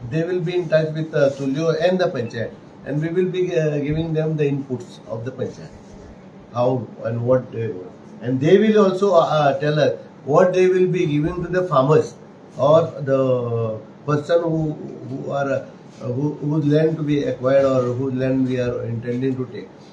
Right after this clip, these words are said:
There is only one thing is that there is no comunidad over there. There are only ten-, uh, tenants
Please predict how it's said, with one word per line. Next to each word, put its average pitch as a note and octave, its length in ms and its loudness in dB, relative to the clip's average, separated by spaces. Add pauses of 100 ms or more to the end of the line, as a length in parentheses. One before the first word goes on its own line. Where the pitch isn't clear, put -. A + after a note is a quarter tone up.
(140)
There D3+ 120 0
is F#3 160 4
only F#3 220 4
one F3 240 2
thing F#3 140 -2
is F#3 120 2
that F3+ 180 -4
there F3 120 -6
is E3 80 -10
no F#3 140 -4
comunidad E3 520 0
over A2+ 220 -4
there. B2 220 -4 (440)
There D3 160 0
are E3+ 160 4
only F#3 380 2 (160)
ten-, D3+ 340 0
uh, C#3+ 220 -2
tenants D#3 560 0